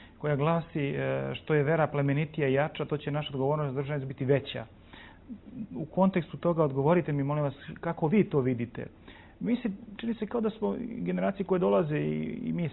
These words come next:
sada nedovoljno aktivni, nedovoljno, e, informisani, a samim tim i neodgovorni prema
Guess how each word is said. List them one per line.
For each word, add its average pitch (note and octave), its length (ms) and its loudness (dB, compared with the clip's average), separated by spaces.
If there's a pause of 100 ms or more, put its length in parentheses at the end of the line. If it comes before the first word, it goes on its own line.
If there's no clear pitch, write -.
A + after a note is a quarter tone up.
sada F3+ 280 4 (120)
nedovoljno E3+ 840 2 (260)
aktivni, F3 560 4
nedovoljno, D3+ 760 2 (360)
e, D#3+ 40 -12 (480)
informisani, E3+ 720 4
a D#3 40 2
samim F3 340 4
tim F#3 220 6
i E3 180 4
neodgovorni C#3+ 680 4
prema C#3+ 380 0